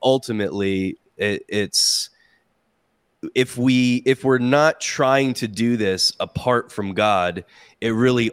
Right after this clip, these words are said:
all, I, I think, at the end points back to the reality of,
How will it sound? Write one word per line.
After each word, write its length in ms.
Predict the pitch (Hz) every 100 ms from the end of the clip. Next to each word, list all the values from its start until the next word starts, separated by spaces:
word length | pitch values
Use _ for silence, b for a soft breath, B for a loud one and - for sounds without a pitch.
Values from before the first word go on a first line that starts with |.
| -
all, 520 | 110 113 104 95 87
I, 240 | 98 98 101
I 40 |
think, 360 | 104 107 95 95
at 140 | 95
the 140 | 98 92
end 280 | 98 92
points 360 | - 113 98 -
back 400 | 87 90 92 -
to 500 | - 92 85 82 82 - _ _ _
the 120 | 98
reality 600 | 90 87 87 90 87 82 80
of, 640 | 82 80 78 - - -